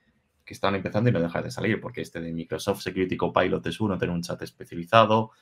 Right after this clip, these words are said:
pero yo creo que está a la vuelta de la esquina que salgan integraciones con soc. Los de Elastic han sacado ya un chat con el L M también para que le pongas la,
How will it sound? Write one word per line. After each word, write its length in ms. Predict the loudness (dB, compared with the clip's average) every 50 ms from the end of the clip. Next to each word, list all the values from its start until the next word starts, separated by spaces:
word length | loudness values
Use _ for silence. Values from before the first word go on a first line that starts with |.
| _ _ _ _ _ _ -10
pero 360 | -6 -2 -2 0 0 -2 -2
yo 160 | -4 -4 -4
creo 100 | -2 -2
que 60 | -2
está 100 | 0 0
a 60 | 2
la 80 | 2 2
vuelta 240 | 2 2 2 4 4
de 60 | 2
la 20 |
esquina 280 | 2 2 -2 0 0 0
que 120 | 0 0
salgan 280 | -2 -2 0 0 0 0
integraciones 520 | 0 0 -2 -2 -2 -4 -4 -6 -6 -6
con 180 | -6 -8 -6 0
soc. 260 | 2 2 2 2 0 _ -20 -20 -20 _ -6
Los 180 | -4 -2 0
de 60 | 2 6
Elastic 400 | 6 6 6 4 2 -2 2 2
han 120 | 2 2
sacado 520 | 0 -4 -4 0 2 2 4 4 4 4
ya 160 | 4 4 2 2
un 200 | 2 2 -4 -4
chat 360 | -2 0 2 2 2 2 -2 _
con 180 | -6 -4 -2 0
el 100 | 2 2
L 240 | 2 2 2 0 -2
M 200 | -2 -2 -4 -2
también 340 | -2 -2 -2 -2 -4 -4 -6
para 100 | -6 -6
que 60 | -6
le 60 | -8
pongas 420 | -8 -8 -6 -4 -4 -4 -4 -4
la, 240 | -2 -2 0 0 -2